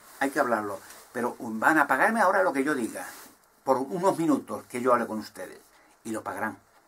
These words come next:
seguro. Bueno, tengo muchos asociados, tengo muchos Virtus Pontes y, o, o Dalis Céspedes, que es fantástica esa familia, vamos, le están haciendo la vida imposible igual. Ojo, en Madrid, Dalis Céspedes, a Virtus Pontes igual, a to-, todo el que, es una lucha contra demonios. Como dice la Biblia,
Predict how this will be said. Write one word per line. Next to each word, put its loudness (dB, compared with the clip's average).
seguro. -4
Bueno, 2
tengo 2
muchos -2
asociados, -2
tengo -4
muchos -6
Virtus -4
Pontes -6
y, -8
o, -6
o -4
Dalis -2
Céspedes, -4
que -10
es -14
fantástica -6
esa -6
familia, -4
vamos, -6
le -8
están 4
haciendo -2
la 2
vida 0
imposible -6
igual. -8
Ojo, -6
en -8
Madrid, -2
Dalis -2
Céspedes, -2
a -2
Virtus -6
Pontes -2
igual, -4
a 0
to-, 0
todo 2
el -2
que, -20
es -10
una 2
lucha 0
contra -2
demonios. -2
Como -4
dice -6
la 0
Biblia, 0